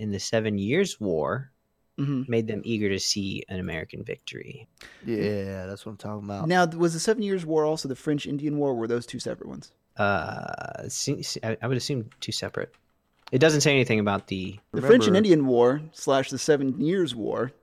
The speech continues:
Speaker 2: went from seventeen fifty-four to seventeen sixty-three.
Speaker 1: So they just have two names for the same war.
Speaker 2: Mm-hmm.
Speaker 1: Got it.
Speaker 3: All right, so, uh, yeah,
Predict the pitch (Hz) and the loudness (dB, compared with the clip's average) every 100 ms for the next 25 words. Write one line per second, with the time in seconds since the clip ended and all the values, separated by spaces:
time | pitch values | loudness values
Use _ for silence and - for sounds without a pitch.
0 | _ - 131 - 131 120 - - 139 135 | _ -8 -8 -4 -4 -4 -8 -6 -4 -2
1 | 131 123 131 135 - 165 160 160 - 135 | -4 -4 -8 -10 -6 -2 -2 -4 -12 -8
2 | 120 120 120 117 - - - 107 101 101 | -6 -6 -8 -8 -10 -18 0 2 2 0
3 | 92 101 - - 123 113 107 101 98 95 | -2 -4 -4 -4 0 0 -2 -2 -2 -2
4 | 98 - 101 98 95 - 98 101 _ _ | -4 -6 -4 -2 -4 -6 -8 -8 _ _
5 | 226 131 - 127 127 147 190 - _ _ | -12 -8 -6 -6 -6 -8 -12 -18 _ _
6 | - - - - _ - 202 180 123 - | -10 -8 -12 -18 _ 2 6 6 6 -2
7 | - 185 180 180 175 170 165 160 151 190 | 4 6 8 8 8 8 6 4 4 4
8 | 190 | 6